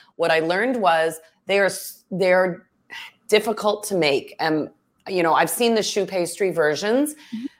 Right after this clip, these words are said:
Speaker 1: The churros that you enjoy when you're in, in Mexico is such a dense, tight batter. It takes a machine to press it
Speaker 2: Huh.
Speaker 1: into the oil that quite often is lard. And that's part of what makes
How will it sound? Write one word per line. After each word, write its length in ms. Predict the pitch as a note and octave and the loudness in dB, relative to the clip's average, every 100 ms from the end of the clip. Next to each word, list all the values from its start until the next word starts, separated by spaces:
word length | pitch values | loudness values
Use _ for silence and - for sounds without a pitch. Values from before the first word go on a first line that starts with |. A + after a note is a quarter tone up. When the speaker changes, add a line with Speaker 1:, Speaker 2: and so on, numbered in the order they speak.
| _ | _
Speaker 1:
The 180 | D3 F3+ | -4 -4
churros 600 | F3+ - A3 A#3 B3 A#3 | -4 0 4 6 6 4
that 100 | G#3+ | 2
you 160 | F#3+ G#3+ | 2 2
enjoy 440 | G3+ E3+ F#3 E3+ | 2 4 4 4
when 280 | D3 D#3+ G3+ | 4 2 2
you're 160 | G#3+ F#3+ | 2 0
in, 160 | F3 - | -2 -6
in 160 | E3+ D#3 | -6 -4
Mexico 420 | D3+ - - D3 | -4 -6 0 2
is 300 | - D#3 - | 2 -2 -4
such 240 | - A#3+ C#4+ | -4 -4 -4
a 160 | B3 - - - | -6 -8 -14 -2
dense, 460 | F#3 F#3+ G#3+ - - _ - | 0 0 -4 -12 -16 _ -16
tight 420 | - F#3 A3+ F3 | -4 -2 -2 0
batter. 520 | E3+ D#3 D3 C#3+ C#3 - _ - | 4 4 4 0 -4 -12 _ -10
It 120 | F#3 | -6
takes 220 | G#3+ - | -6 -4
a 60 | E3+ | -4
machine 600 | D#3+ D3 - B3+ C4+ C4 | -4 -6 -8 -2 -2 -2
to 120 | A#3 | -6
press 400 | - E3 C#3 - | -8 -2 -2 -2
it 160 | C#3 C#3 - _ _ D#4+ | -4 -4 -14 _ _ -4
Speaker 2:
Huh. 100 | C4 | 0
Speaker 1:
into 420 | C#4+ D4+ - F#3+ | 2 0 -2 -6
the 160 | F3 | -4
oil 500 | C3+ D3+ C#3+ C#3 D#3+ - _ _ | -2 -2 0 0 -2 -10 _ _
that 120 | E3 - - - | -8 -8 -14 -12
quite 260 | - A3 | 0 2
often 400 | G#3+ F3+ E3 D#3+ | 4 2 0 -6
is 160 | D3 C3 | -8 -4
lard. 580 | D#3+ E3 C3+ G2+ D3+ - _ _ _ - | 2 4 2 -2 -8 -12 _ _ _ -12
And 200 | D#3+ D3+ | -10 -4
that's 300 | D#3+ D3 - _ _ _ | -4 -4 -8 _ _ _
part 300 | - G3 E3 | -4 2 2
of 100 | D#3+ | 2
what 240 | D#3 C#3+ D#3+ | 0 0 0
makes 440 | D3+ - - - | -2 -4 -10 -16